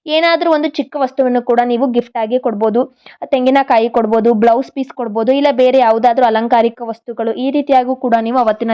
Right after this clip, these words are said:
ದಿವಸ ಗಿಫ್ಟ್ ಆಗಿ ಏನಾದ್ರೂ ಎಳ್ಳು ಬೆಲ್ಲದ ಜೊತೆ ಕೂಡ, ಆ, ಕೊಡ್ಬೋದು. ಇದಿಷ್ಟನ್ನು ಕೂಡ ತೆಗೆದುಕೊಂಡು ನಿಮ್ಮ ಅಕ್ಕಪಕ್ಕ ಇರುವಂತಹ ಮನೆಯವರಿಗೆ ಅದನ್ನ ಕೊಟ್ಟು ಎಳ್ಳು ಬೆಲ್ಲವನ್ನ ಬೀರಿ ನೀವು ಬರ್ಬೋದು.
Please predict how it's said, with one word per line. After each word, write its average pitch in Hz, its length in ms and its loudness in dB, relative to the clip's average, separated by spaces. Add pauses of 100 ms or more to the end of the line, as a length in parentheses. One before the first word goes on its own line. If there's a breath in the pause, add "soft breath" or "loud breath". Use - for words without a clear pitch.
ದಿವಸ 220 240 -6
ಗಿಫ್ಟ್ 240 320 -8
ಆಗಿ 226 200 -12
ಏನಾದ್ರೂ 220 340 -4
ಎಳ್ಳು 214 220 2
ಬೆಲ್ಲದ 220 280 0 (100)
ಜೊತೆ 214 220 -6
ಕೂಡ, 214 200 -6 (640 soft breath)
ಆ, 233 60 -6
ಕೊಡ್ಬೋದು. 214 680 -2 (520)
ಇದಿಷ್ಟನ್ನು 330 480 0
ಕೂಡ 285 220 2
ತೆಗೆದುಕೊಂಡು 240 680 0
ನಿಮ್ಮ 254 260 0
ಅಕ್ಕಪಕ್ಕ 247 440 -4
ಇರುವಂತಹ 220 540 -2
ಮನೆಯವರಿಗೆ 220 720 0
ಅದನ್ನ 214 320 0
ಕೊಟ್ಟು 214 360 -6
ಎಳ್ಳು 220 260 0
ಬೆಲ್ಲವನ್ನ 208 480 0
ಬೀರಿ 208 300 2
ನೀವು 208 260 0
ಬರ್ಬೋದು. 202 680 -2